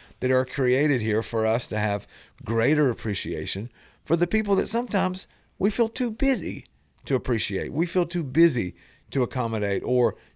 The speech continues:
to take care of. And I think humanity can be on display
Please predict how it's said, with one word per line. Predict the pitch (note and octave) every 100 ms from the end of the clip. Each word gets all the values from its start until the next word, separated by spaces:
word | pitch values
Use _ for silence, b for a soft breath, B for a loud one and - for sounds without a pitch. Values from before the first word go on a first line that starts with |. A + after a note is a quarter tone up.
| -
to | C3+
take | - C3+ G#2 -
care | C#3+ A#2 G2
of. | F2+ A2+
And | C3
I |
think | C#3+ A#2+
humanity | A2+ C#3+ C3+ C#3+ D#3+ D3 G#2+ F#2 G2 C3 b b b b -
can | E3 D3
be | C3 C#3
on | C3 B2
display | C3 - D#3 B2+